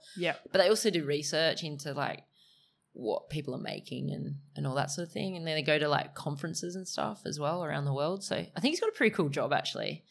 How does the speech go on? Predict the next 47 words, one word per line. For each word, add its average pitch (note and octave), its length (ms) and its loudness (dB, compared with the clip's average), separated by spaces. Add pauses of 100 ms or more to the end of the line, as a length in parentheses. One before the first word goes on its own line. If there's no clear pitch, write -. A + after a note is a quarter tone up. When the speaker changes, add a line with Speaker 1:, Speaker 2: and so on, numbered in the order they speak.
Speaker 1:
Yeah, B3 240 -2
right. F3+ 480 2 (100)
Speaker 2:
Sounds G3 260 -2
pretty - 220 0
interesting. - 600 -4 (120)
He's G3 140 8
done A#3+ 160 12
it C#4 40 10
for - 40 4 (120)
a - 20 12
Speaker 1:
Definitely. G#3+ 60 12
Speaker 2:
long F3 180 6
time, D#3+ 300 4
so E3 100 2
I - 20 4
imagine D#3+ 320 2
he E3 100 -4
likes A#2+ 360 0
it. E2 220 -6 (380)
Speaker 1:
Yeah, A3 180 8
Speaker 2:
Um, G#3 80 8
Speaker 1:
okay, E3+ 160 4
he's D#3+ 100 2
still F3 160 0
doing E3 220 2
it, - 20 -2
yeah. D#3 260 -2
Speaker 2:
yeah. D#3+ 360 4 (580)
Speaker 1:
Wow. F#3+ 640 6 (260)
Speaker 2:
Yeah, A3 200 -2
so F3 100 -2
Speaker 1:
And G3 60 2
what G#3 80 6
Speaker 2:
it's - 20 -2
Speaker 1:
about G3 160 2
your F3+ 100 2
other G3 140 2
brother? D#3 340 2 (220)
Speaker 2:
My D3 100 8
other A3 140 6
brother D#3 420 8
has, - 420 -2 (120)
um, D3+ 720 2
done, D#3 500 0 (340)
I A#3 60 0
don't - 140 -2
know, - 60 -2